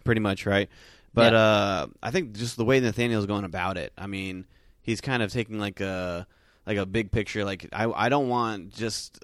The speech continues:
Speaker 1: this one person or one individual to suffer because of anarchy. I want, like, the entire world to suffer anarchy. And,
Speaker 2: Yep.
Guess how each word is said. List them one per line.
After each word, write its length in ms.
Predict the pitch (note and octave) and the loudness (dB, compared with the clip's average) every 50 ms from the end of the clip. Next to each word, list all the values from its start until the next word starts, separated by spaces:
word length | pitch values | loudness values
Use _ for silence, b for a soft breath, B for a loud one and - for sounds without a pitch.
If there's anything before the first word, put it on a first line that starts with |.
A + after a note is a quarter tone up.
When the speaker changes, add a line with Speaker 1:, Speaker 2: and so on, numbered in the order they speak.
| - | -20
Speaker 1:
this 280 | - E2 G#2 B2 A#2+ G#2 | -16 -8 -6 -6 -6 -4
one 300 | G2+ G#2 A2+ A#2+ A#2+ A2+ | -4 -2 -2 -2 -2 -2
person 400 | - A#2+ A2+ G#2+ - A2 G#2+ G#2 | -2 -2 -2 0 0 -2 -2 0
or 100 | G#2 G#2 | 0 0
one 380 | G#2+ G#2+ A2+ A#2 A#2 A#2 A#2 A2+ | 2 2 2 2 0 0 -2 -2
individual 680 | F#2+ A#2 A#2 A2 A2 A2+ G#2 G2 G#2+ G#2+ G#2 G2+ G2 G2 | -2 0 0 2 0 0 0 0 0 0 0 0 0 -2
to 120 | - G#2 | -2 -4
suffer 460 | F#2+ - A2+ G#2 G2+ - G#2 G#2 G2+ G2 | 0 0 0 0 2 0 0 0 0 0
because 300 | G2+ G2 G2+ G#2+ G2+ G2 | -2 -2 0 0 0 0
of 100 | G2+ F#2 | 0 -2
anarchy. 440 | F#2+ G2 F#2+ F#2 F#2 F#2+ G#2+ G2+ | -2 -4 -4 -6 -8 -4 -4 -2
I 100 | F#2 G2+ A#2+ | 0 2 2
want, 300 | A#2+ A2 G2+ F#2 G2 G2+ | 2 0 0 -2 -4 -8
like, 140 | G2+ G2 G2 | -10 -10 -6
the 100 | G#2 G2+ | -6 -6
entire 380 | G2 - - A2+ A#2 A2+ G2+ F#2+ | -4 0 2 2 4 4 2 0
world 540 | F#2+ F#2+ G2+ G#2 G#2+ A2 G#2 F#2 F2+ F2+ | 0 -2 -2 -2 -2 -2 -2 -4 -6 -8
to 60 | B2+ C3 | -10 -10
suffer 500 | - - F#2 G2 G2 G2 F#2+ F#2+ F2+ D2+ | -10 -10 -10 -10 -10 -10 -10 -10 -10 -10
anarchy. 600 | G2 F#2+ F#2 F2+ F2 F#2+ - F#2 F#2 F#2 F#2 F#2 | -8 -8 -8 -8 -8 -8 -8 -8 -8 -8 -8 -6
And, 260 | - G2+ G#2+ G#2 G2+ A2+ | -4 -2 -2 0 0 0
Speaker 2:
Yep. 160 | G#2+ G#2 | -2 -2